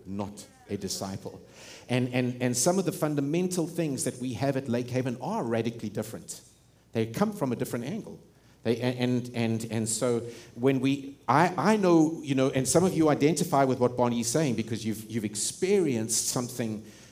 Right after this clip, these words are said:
different. Now, you could just come and try and just check the box and you would say, "Ah, you know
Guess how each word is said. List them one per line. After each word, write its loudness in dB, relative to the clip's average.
different. 0
Now, 6
you 4
could 2
just 2
come 4
and 4
try 2
and 2
just -4
check 0
the 2
box 4
and -2
you 2
would 2
say, 2
"Ah, 0
you -2
know -4